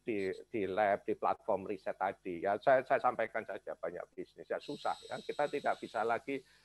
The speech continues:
apa mengontrol ini, ini beneran atau enggak ya, uang ini memang benar dipakai atau enggak dan seterusnya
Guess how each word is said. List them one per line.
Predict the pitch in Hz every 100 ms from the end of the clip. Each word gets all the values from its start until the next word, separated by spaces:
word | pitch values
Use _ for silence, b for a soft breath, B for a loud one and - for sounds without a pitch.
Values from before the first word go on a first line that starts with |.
| b b _ _ _ _ _
apa | - 120 127 139 127
mengontrol | 139 131 131 147 147 147
ini, | 127 143 151 143 - -
ini | 135
beneran | 170 95 101 107 143
atau | 131 - 135
enggak | 107 117 127 110
ya, | 135 -
uang | 95 117 110
ini | 110 117 131
memang | 117 110 120
benar | 95 104
dipakai | 110 92 82 -
atau | 92 98 92
enggak | -
dan | -
seterusnya | 90 - 73 - 71